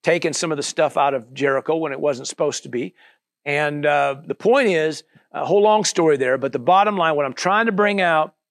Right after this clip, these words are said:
is that God rebuked him, come on now, and gave,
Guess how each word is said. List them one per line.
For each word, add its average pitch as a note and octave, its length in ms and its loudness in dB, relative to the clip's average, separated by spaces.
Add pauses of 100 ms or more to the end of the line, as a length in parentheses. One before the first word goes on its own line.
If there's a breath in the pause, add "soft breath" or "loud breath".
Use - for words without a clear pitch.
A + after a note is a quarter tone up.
(460)
is D3 320 -4
that D3 360 -2 (460)
God F3+ 640 2
rebuked D3+ 600 -2
him, C3+ 320 -6 (720)
come D#3 140 -2
on G3 180 2
now, D3+ 380 0 (680)
and C3+ 380 -6
gave, F3+ 420 2